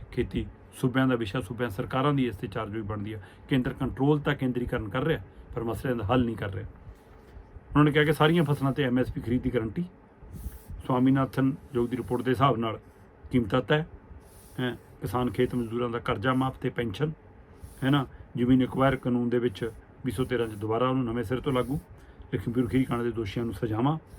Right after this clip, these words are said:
ਕਿਸਾਨ ਅੰਦੋਲਨ 'ਚ ਮਾਰੇ ਗਏ ਕਿਸਾਨਾਂ ਦੇ ਪਰਿਵਾਰਾਂ ਲਈ ਮੁਆਵਜ਼ੇ ਤੇ ਨੌਕਰੀਆਂ, ਹੈਂ, ਮਨਰੇਗਾ ਤਹਿਤ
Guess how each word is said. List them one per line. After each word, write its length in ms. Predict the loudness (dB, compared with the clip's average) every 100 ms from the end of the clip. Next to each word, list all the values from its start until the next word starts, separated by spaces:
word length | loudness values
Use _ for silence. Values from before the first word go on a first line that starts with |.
| -20 -20 -20 -6
ਕਿਸਾਨ 300 | -2 0 0
ਅੰਦੋਲਨ 320 | 0 0 -2
'ਚ 100 | 0
ਮਾਰੇ 320 | 0 2 4
ਗਏ 180 | 2 0
ਕਿਸਾਨਾਂ 320 | -2 -6 -4
ਦੇ 80 | -4
ਪਰਿਵਾਰਾਂ 400 | -4 -2 0 -2
ਲਈ 100 | -4
ਮੁਆਵਜ਼ੇ 400 | -4 -4 -2 -4
ਤੇ 220 | -4 -6 -8 -20 -8 0
ਨੌਕਰੀਆਂ, 400 | 0 4 2 2 -2 -12 -16 -16 -20 -6 0
ਹੈਂ, 180 | 2 0 -8 -20 -4
ਮਨਰੇਗਾ 380 | 0 4 4 4
ਤਹਿਤ 260 | 2 0